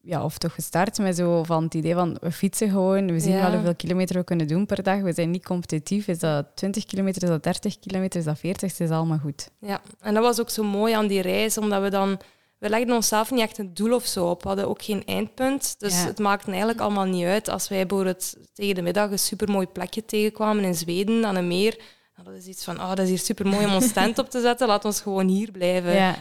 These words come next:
Speaker 2: Dus ja, dat is inderdaad het mooie. Het maakt gewoon allemaal niet uit hoe,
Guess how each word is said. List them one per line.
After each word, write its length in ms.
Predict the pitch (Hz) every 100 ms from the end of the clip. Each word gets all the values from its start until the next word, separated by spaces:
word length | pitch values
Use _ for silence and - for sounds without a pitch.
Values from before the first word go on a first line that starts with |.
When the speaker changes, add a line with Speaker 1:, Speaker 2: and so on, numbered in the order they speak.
| - _
Speaker 2:
Dus 240 | 196 185
ja, 340 | - 185 185
dat 180 | 190 202
is 80 | 196
inderdaad 380 | 196 180 180 190
het 120 | 202
mooie. 240 | 180 190
Het 140 | 190 190
maakt 260 | 185 180
gewoon 200 | - 185
allemaal 200 | 185 190
niet 220 | 180 170 170
uit 180 | 190
hoe, 80 | 190